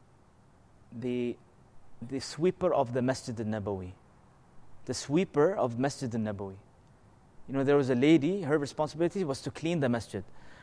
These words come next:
And Rasulullah sallallahu alaihi wasallam used to see her every day. We don't even know her name. The, yani, in, in the books of hadith, there,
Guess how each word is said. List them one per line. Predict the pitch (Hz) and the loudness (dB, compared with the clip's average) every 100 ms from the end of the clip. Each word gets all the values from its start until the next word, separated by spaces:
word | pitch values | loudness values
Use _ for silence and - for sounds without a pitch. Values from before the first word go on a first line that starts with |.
| - - - 117 | -20 -20 -16 -6
And | 127 127 123 123 | -4 -2 -2 -4
Rasulullah | 147 143 208 214 | -6 0 4 4
sallallahu | |
alaihi | 202 190 240 | 4 2 2
wasallam | 247 | 0
used | 240 - | -2 -6
to | |
see | - | 4
her | 247 | 6
every | 208 180 143 | 8 6 4
day. | 117 113 - - - - | 2 -4 -16 -18 -16 4
We | 170 | 8
don't | 240 269 | 8 8
even | 226 208 | 6 8
know | 226 | 10
her | 196 151 | 10 8
name. | 170 151 98 - - - - - - - - - | 6 4 0 -8 -20 -20 -20 -20 -20 -20 -20 -10
The, | 127 123 - 135 - | 0 2 0 -4 -10
yani, | 104 113 110 | -6 -6 -6
in, | 117 - | -10 -6
in | 127 | -2
the | |
books | 127 170 - | 0 0 -2
of | - | -4
hadith, | 143 170 | 0 2
there, | 147 | 4